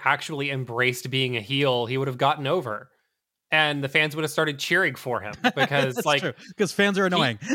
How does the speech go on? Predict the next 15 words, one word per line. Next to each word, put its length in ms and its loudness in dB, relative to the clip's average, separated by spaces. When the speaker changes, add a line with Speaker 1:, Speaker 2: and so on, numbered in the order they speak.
Speaker 2:
<laughs> 300 -4
Speaker 1:
he 180 6
had 640 4
to 200 -4
toe 360 2
the 120 2
line 520 4
and 240 -4
go 200 0
with 180 -2
that 220 0
really 280 -4
meta 520 2
character 580 0
because 880 -2